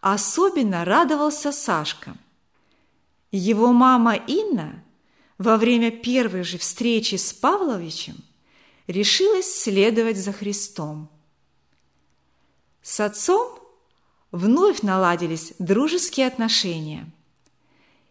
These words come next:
Инна с Андреем, кроме того, решились раскрыть ему тайну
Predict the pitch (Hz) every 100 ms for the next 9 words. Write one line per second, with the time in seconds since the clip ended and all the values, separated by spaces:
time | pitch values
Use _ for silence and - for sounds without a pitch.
0 | _ - 226 220 202 202 - 196 196 269
1 | 392 254 165 - - 208 190 185 190 165
2 | 147 143 _ _ _ _ - - 190 208
3 | 453 508 277 - - 196 202 - 277 349
4 | - 277 277 277 - 311 440 311 151